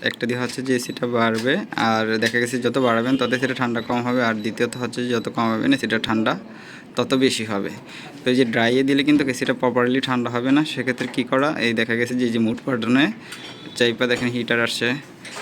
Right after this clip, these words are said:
ফ্যান আসছে, অটো আসছে, তারপরে কুল। এই কুল বাটনটা যদি কখনো না থাকে তাহলে এসির কখনোই প্রপারলি ঠান্ডা হবে না। যদি কখনো এই চালানোর পর ঠান্ডা না হয় সেক্ষেত্রে on করে দিয়ে এই যে কুলে চাপ দিয়ে দিলেই ওকে,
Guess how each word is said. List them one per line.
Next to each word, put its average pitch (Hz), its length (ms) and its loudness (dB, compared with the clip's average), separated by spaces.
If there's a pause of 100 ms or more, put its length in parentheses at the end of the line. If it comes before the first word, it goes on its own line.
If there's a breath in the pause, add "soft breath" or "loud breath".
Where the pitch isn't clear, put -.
(120)
ফ্যান 123 300 2
আসছে, 131 240 -4 (1400 loud breath)
অটো 127 260 0
আসছে, 165 220 -4 (360)
তারপরে 113 300 -2 (100)
কুল। 82 160 -2 (300)
এই 131 60 0 (100)
কুল 147 220 4
বাটনটা 143 340 2
যদি 143 180 0
কখনো 135 260 0
না 123 100 0
থাকে 127 140 0 (100)
তাহলে 117 280 0
এসির 117 240 -4
কখনোই 117 320 0
প্রপারলি 110 380 2
ঠান্ডা 117 260 0
হবে 113 200 -2
না। 139 140 2
যদি 117 220 0
কখনো 120 260 0 (180)
এই 117 60 0 (100)
চালানোর 117 300 0
পর 127 160 2
ঠান্ডা 120 280 0
না 120 80 2
হয় 131 160 -8
সেক্ষেত্রে 113 280 0 (140)
on 120 80 0 (100)
করে 135 200 2
দিয়ে 165 140 0 (520 loud breath)
এই 117 100 2
যে 127 40 4 (100)
কুলে 127 220 4 (380)
চাপ 120 180 2
দিয়ে 117 180 2
দিলেই 110 280 2
ওকে, 101 180 -6